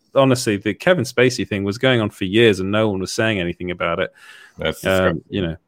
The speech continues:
Speaker 1: the Harvey Weinstein thing as well was, you know, this guy got so many films made and films that I love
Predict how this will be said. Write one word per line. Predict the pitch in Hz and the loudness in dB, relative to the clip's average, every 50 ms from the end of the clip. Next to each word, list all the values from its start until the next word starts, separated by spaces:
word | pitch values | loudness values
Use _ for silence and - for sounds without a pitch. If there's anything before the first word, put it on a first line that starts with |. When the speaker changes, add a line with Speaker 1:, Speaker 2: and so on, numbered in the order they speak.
| _ _ _ _ - | _ _ _ _ -4
Speaker 1:
the | 98 | -2
Harvey | - - 123 120 110 110 107 | 0 2 2 2 4 2 2
Weinstein | 101 113 117 120 120 117 - - 101 92 | 2 4 4 4 2 0 0 -4 -4 -4
thing | 90 - 92 92 92 90 | -4 -4 -6 -4 -4 -4
as | 85 - | -4 -2
well | 95 101 110 110 101 92 | 0 2 2 4 2 2
was, | 87 90 82 - _ - | 0 -4 -8 -10 _ -12
you | 107 110 104 | -8 -6 -4
know, | 95 87 87 | -4 -4 -4
this | 87 104 - - | -6 -6 -6 -4
guy | - 95 92 92 | -4 -4 -4 -2
got | - 95 - - | -4 -4 -4 -2
so | - 120 113 110 | 0 0 2 2
many | 107 98 95 | 2 -2 -4
films | - - 104 101 95 90 87 82 - - - _ _ - | -4 -4 -4 -2 -2 -4 -6 -8 -10 -12 -14 _ _ -8
made | 117 110 113 113 117 113 104 95 92 92 - - | -4 0 0 2 2 2 2 2 0 -2 -4 -6
and | 95 95 95 87 | -6 -6 -6 -6
films | - - 131 123 120 120 - | -2 2 2 4 4 2 2
that | - | 2
I | 95 113 110 | 2 2 4
love | 110 113 120 131 120 101 82 - - | 4 4 6 6 4 2 0 -4 -14